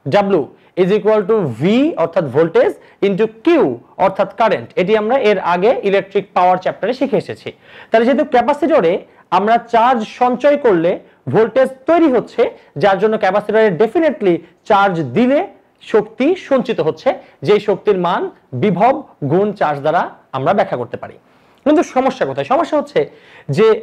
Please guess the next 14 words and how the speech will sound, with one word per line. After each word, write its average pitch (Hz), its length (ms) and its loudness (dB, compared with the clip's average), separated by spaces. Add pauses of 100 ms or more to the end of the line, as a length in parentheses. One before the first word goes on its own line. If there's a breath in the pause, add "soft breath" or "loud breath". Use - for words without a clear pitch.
আমি 240 160 2
যদি 330 180 4
বলি 320 120 2 (320)
W - 40 4
equal 214 220 -2
to 214 60 2 (120)
V - 20 -4 (180)
Q, - 20 -16 (580 soft breath)
এক্ষেত্রে 262 320 0
এই 240 280 2 (100)
যে 269 80 0 (180)
কিউ, 220 340 2 (120)
এই 220 80 2 (100)
কিউ 247 140 0